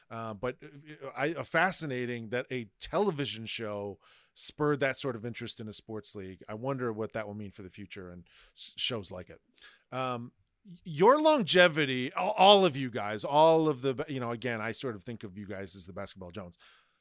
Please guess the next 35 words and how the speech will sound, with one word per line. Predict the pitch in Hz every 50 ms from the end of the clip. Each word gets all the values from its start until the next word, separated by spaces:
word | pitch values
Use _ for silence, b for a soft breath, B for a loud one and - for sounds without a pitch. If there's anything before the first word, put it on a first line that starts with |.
| b -
uh, | 113 104 107 -
e-, | 120 - - 101
despite | 90 107 - - - 123 113 110
all | 101 107 107
of | 101 92
your, | 101 101 98 107 -
your | - 104 101 92
many, | 101 104 101 98 98 95 95 - _ -
uh, | - 95 90 90 - _ _ -
career | - - 131 123 117
successes, | - - - - - 113 101 - 101 90 95 - -
you're | 127 139
the | 135 135
Basketball | 139 131 123 - 127 117
Jones | 104 104 117 110 101
guys. | - 98 90 - b b b b b b b b -
Your | 131 120 127 175 214 247
longevity | 262 262 269 247 190 143 127 143 175 196 202 170 214 202 208 196
in | 185 180
this | 170 160 147 123 113
business, | 95 139 139 131 104 95 104 90 82 87 - - - - _ _ _ _ _ _ _ _ _ _ _ _ _ _ _ _ _ _ _ _ _ _ _ _ _ _ _ _ -
y-, | 294 302 302 294 302 294 302 302 302 277
honestly, | 285 311 330 339 - 339 311
your | 262 294 302 294
longevity | 302 302 277 196 269 254 233 254 240 233
in | 226 247 - -
any | 233 226 233 277 311 330 320 285
business, | 196 135 156 147 131 113 120 117 107 113 113 - -
let | 170 190 220 233
alone | 247 220 208 202 214 208 196
the | 190
media | 180 175 180 214 254 285 285 277 262 208 151
business, | 120 123 151 139 123 131 143 143 135 -
let | 175 185 202
alone | 214 202 190 185 185 180